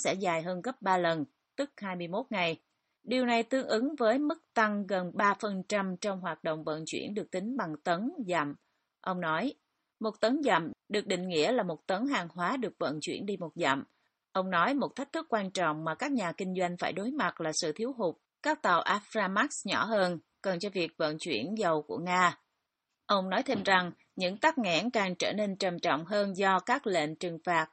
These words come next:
ảnh hưởng đến các công ty vận tải biển, công ty bảo hiểm và nhà cung cấp dịch vụ tài chính của châu Âu, vì họ bị ngăn cản, không được tham gia vào các hoạt động buôn bán dầu của Nga ở các khu vực khác.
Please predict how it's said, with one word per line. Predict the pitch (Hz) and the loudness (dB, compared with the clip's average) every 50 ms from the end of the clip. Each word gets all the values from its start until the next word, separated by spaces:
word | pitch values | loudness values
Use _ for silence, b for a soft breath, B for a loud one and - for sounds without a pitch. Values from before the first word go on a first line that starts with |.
| _ _ | _ _
ảnh | - 147 147 - | -8 -6 -6 -4
hưởng | 196 123 135 175 | -4 -4 -4 -4
đến | 185 208 240 247 | -4 -4 -2 -2
các | 294 302 - | -4 -4 -2
công | 233 208 190 185 | -4 -4 -4 -2
ty | 190 185 175 | -2 -2 -2
vận | 170 156 147 151 | -2 -2 -4 -2
tải | - - - - | -2 0 0 0
biển, | 185 170 123 101 127 208 254 b b b b b b | 0 0 -2 -2 -2 -4 -6 b b b b b b
công | - 254 240 | -2 -2 0
ty | - 254 240 | 0 0 2
bảo | 196 147 120 180 202 | 4 4 4 4 2
hiểm | 220 85 87 127 214 226 - | 0 -2 -2 -4 -4 -2 -2
và | 214 196 | -2 -2
nhà | 180 180 170 165 | 0 -2 -2 -4
cung | - - 185 180 - | -4 -4 -6 -6 -4
cấp | - 147 - - | -4 -4 -4 -4
dịch | 185 175 - - | -6 -6 -4 -2
vụ | 160 151 156 - | -2 -2 0 0
tài | 165 160 156 | -2 -2 -2
chính | - 185 180 220 269 294 | -2 -4 -4 -4 -4 -4
của | - - | -4 -4
châu | - 185 180 | -4 -2 -2
Âu, | - - 170 175 180 175 170 b b b b b b | 0 4 4 4 4 4 0 b b b b b b
vì | 208 208 | -4 -4
họ | 190 185 185 170 160 165 | -2 -2 -2 -2 -2 -2
bị | 170 175 165 | -2 -4 -4
ngăn | 170 190 196 190 190 | -4 -4 -6 -6 -4
cản, | - 175 117 98 113 160 233 254 b b b b b | 0 2 4 4 4 2 -2 -4 b b b b b
không | - 294 277 254 | 0 0 2 2
được | 214 175 - | 0 0 -2
tham | - 208 208 190 | -2 -4 -2 0
gia | 196 185 180 | 2 2 2
vào | 175 180 165 | 4 2 0
các | - 226 254 - - | 0 0 -4 -2 -2
hoạt | 214 165 - - | -6 -6 -4 -2
động | 160 151 160 | -4 -4 -2
buôn | 170 185 180 175 | -4 -4 -2 0
bán | 170 175 220 240 | 0 0 0 0
dầu | 226 190 160 151 | -2 -2 -2 -2
của | - - - | -4 -6 -8
Nga | 170 180 180 175 | -4 -2 0 0
ở | 156 - - | 2 0 0
các | - - 240 - - | -2 -4 -8 -8 -6
khu | 202 180 - | -6 -6 -4
vực | 165 147 - | -4 -6 -4
khác. | - 202 196 208 262 302 | -4 -2 0 0 0 0